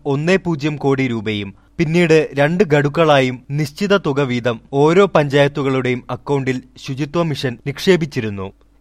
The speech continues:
എന്നാൽ ഈ തുക ഭൂരിഭാഗം പഞ്ചായത്തുകളും ചിലവഴിച്ചിട്ടില്ല. ജനുവരി മുപ്പത്തൊന്നിനകം പദ്ധതി തുക ചിലവഴിച്ചില്ലെങ്കിൽ നഷ്ടപ്പെടുമെന്ന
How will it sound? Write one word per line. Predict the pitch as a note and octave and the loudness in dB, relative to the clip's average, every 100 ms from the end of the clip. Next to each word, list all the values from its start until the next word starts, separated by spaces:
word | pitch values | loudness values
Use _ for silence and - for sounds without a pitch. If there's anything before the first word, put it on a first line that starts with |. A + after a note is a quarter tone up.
| - | -2
എന്നാൽ | D#3+ F#3+ G3+ - F3 | 2 6 4 2 -2
ഈ | F3+ | -2
തുക | A3 A3 F#3 E3 D#3 - - | 0 0 2 4 4 0 -12
ഭൂരിഭാഗം | B2+ D3 F3 G#3 G3+ F#3 F#3+ | -6 -2 -2 2 4 4 2
പഞ്ചായത്തുകളും | D#3+ C#3 C#3+ C#3+ C#3 A2+ G2+ - | -2 0 0 0 -2 -4 -4 -8
ചിലവഴിച്ചിട്ടില്ല. | C3+ C#3+ D3 - A2 A#2 F#2 F#2 - _ _ | -4 -2 -2 -4 -8 -8 -6 -8 -10 _ _
ജനുവരി | A#2+ E3+ F#3+ A3 A3+ | 0 2 4 4 4
മുപ്പത്തൊന്നിനകം | G3 D#3 G3+ G#3+ G3 F#3+ C3+ A2+ A2 | 0 0 0 0 0 2 2 0 -2
പദ്ധതി | - C#3+ F#3 F#3 | -2 -2 0 -2
തുക | E3+ E3+ D#3+ | 0 0 0
ചിലവഴിച്ചില്ലെങ്കിൽ | D3 C#3 D#3 D#3+ F3 C#3 B2 G#2+ G2 - C3+ | 0 0 0 -2 -2 -4 -4 -6 -10 -10 -4
നഷ്ടപ്പെടുമെന്ന | C#3+ - G3+ G3 F3 E3+ D#3 | -4 0 0 2 2 2 0